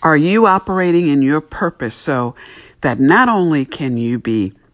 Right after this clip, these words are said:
if you're single, you may want a man to see not only your beauty, but to see your character, to see the light of the Lord in you. But as a believer,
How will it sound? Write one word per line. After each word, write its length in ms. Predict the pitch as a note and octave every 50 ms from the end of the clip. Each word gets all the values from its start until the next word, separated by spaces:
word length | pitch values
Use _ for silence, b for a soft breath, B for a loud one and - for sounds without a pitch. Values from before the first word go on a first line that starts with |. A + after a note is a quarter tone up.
| _ _ _ _ _ _ _ _ - - -
if 160 | - D3 C#3+
you're 100 | - C3+
single, 600 | B2 - - F#3 F3+ F#3+ F3+ D3 A#2 A2+ B2+ - _ b b b b b b b b b b -
you 140 | - D3+
may 240 | E3+ F3+ F3 E3 E3
want 400 | D3 D3+ D#3 G3 G#3+ F3+ - - _ _ _ _ _ _ _ _ _ _ _ _ _ -
a 100 | - C#3
man 420 | C3+ C3 C#3 C3+ C3+ C3+ C3 B2
to 100 | B2 C3+
see 360 | B2+ - - - E3 C#3+ C3
not 220 | B2+ C3+ C#3+ D3 E3
only 260 | C#3+ E3+ F#3+ D#3+ C3+
your 180 | A2+ A2+ A#2+ G#2+
beauty, 580 | F2+ - G#3+ B2+ D#3 F3 D#3+ G#2+ D#2 - - b b b b b b b b b
but 160 | - A#2+ A2+
to 80 | - A#2+
see 240 | - - - C#3+ B2
your 160 | A#2+ A#2 G#2+
character, 500 | - - - A#2 A2 A2 G#2+ G#2 - -
to 140 | - - A#2+
see 280 | - - - E3+ F#3
the 140 | F3+ E3+ D3+
light 360 | C3 B2 B2 A#2 A#2 B2+ C3+
of 100 | C#3 B2+
the 120 | B2 B2 A2+
Lord 340 | A2 A2 A2+ A2+ G#2+ - _ _
in 180 | - A#2+ B2 A#2+
you. 240 | A2+ F#2+ E2+ F2 - _ _ _ _ _ _ _ B B B B B B B B B B B B B B B B
But 120 | - D3
as 200 | D#3+ E3 E3 D#3 E3
a 80 | D#3+
believer, 760 | C#3+ C3+ C#3 C3 C3 C3+ C#3+ D#3+ F#3+ F#3+ D#3 C#3 B2 G#2+ -